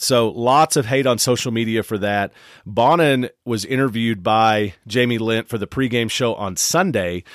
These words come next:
and he echoed what my sentiments were as well on Twitter. That's Bush League.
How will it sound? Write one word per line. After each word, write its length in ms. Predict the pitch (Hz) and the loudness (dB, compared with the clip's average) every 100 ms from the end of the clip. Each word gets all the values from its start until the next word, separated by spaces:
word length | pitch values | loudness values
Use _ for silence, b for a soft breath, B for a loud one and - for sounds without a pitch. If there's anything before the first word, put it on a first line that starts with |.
| B B | B B
and 160 | 101 101 | -4 -2
he 200 | 131 139 | 0 2
echoed 480 | 123 - 131 113 87 | 0 2 2 2 0
what 240 | 110 113 | -2 0
my 200 | 120 139 | 2 2
sentiments 500 | - 107 98 98 - | 2 0 -2 -4 -4
were 160 | 110 104 | -2 -2
as 140 | 92 | -2
well 260 | 104 113 107 | 0 2 2
on 180 | 92 | 0
Twitter. 380 | 90 127 107 82 | -4 -2 -2 -2
That's 200 | - 110 | -4 -6
Bush 240 | 101 123 - | 0 0 0
League. 340 | 98 71 87 | -2 -6 -12